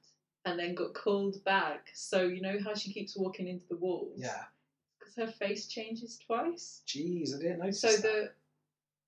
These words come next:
Speaker 1: the whole beginning bit happens, then she walks into the door for the first time, then from that point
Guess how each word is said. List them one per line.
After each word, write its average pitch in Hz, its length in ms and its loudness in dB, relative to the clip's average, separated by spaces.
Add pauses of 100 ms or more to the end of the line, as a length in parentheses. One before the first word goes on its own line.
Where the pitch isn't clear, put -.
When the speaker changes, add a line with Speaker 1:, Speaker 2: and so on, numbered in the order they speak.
(360)
Speaker 1:
the 214 120 -4
whole 240 220 4
beginning 226 380 0
bit 208 160 0
happens, 170 720 -8
then 202 160 4
she 208 220 -4
walks 208 260 2
into 196 200 -4
the 196 100 -6
door 202 260 2
for - 60 -20
the - 80 -20
first 170 340 -4
time, 170 440 -6 (360)
then 196 200 4
from 180 340 -4
that 214 320 4
point 175 340 0